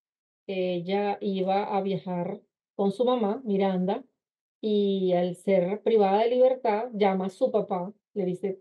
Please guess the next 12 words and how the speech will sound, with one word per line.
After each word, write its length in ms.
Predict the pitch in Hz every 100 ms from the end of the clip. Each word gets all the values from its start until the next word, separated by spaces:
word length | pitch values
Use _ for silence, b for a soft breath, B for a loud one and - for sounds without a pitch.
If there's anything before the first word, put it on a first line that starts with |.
| _ _ _ -
"Veme 280 | 196 185
a 40 | 202
buscar 440 | 226 226 247 233
que 400 | - 277 208 175 - _ _
mi 140 | 196 190
mamá 460 | 170 170 170 185 - _
le 100 | 196
pasó 260 | 180 - 185
esto". 400 | 226 - 190 - _ _ _ _ _ _ _ _
Efectivamente, 1160 | 190 202 190 202 196 202 220 202 190 269 370 - _ _
él 440 | 202 185 180 175 170
va, 440 | 208 233 220 302